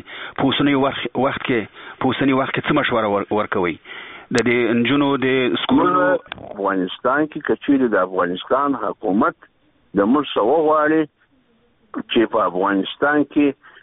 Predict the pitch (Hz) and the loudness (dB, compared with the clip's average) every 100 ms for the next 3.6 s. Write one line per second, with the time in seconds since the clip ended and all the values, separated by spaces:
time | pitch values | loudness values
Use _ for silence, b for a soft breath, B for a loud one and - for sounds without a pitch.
0 | _ 85 110 131 _ 113 98 104 123 147 | _ 0 0 0 _ -2 0 2 2 2
1 | 120 113 117 139 131 104 - 156 139 131 | 2 2 2 2 2 0 -2 -2 0 0
2 | 123 139 139 131 - 107 104 147 - 147 | 0 0 0 0 -2 -2 2 0 -2 -6
3 | - 143 131 143 - | -6 -2 2 2 0